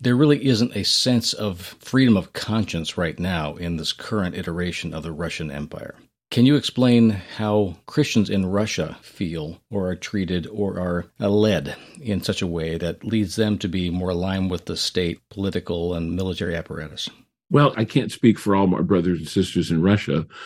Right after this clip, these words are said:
Speaker 2: but I do know this, that most people in the Russian Federation get their news from television.
Speaker 1: Mm-hmm.
Speaker 2: Guess who controls television?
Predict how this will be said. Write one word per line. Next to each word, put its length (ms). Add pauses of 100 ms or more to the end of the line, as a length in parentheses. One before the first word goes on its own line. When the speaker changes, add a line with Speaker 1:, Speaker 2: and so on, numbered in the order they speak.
(140)
Speaker 2:
but 140
I 100
do 300
know 240
this, 480 (340)
that 200
most 580
people 520
in 140
the 100
Russian 600
Federation 760 (320)
get 280
their 160
news 280
from 200
television. 640
Speaker 1:
Mm-hmm. 300 (340)
Speaker 2:
Guess 260
who 440
controls 500
television? 640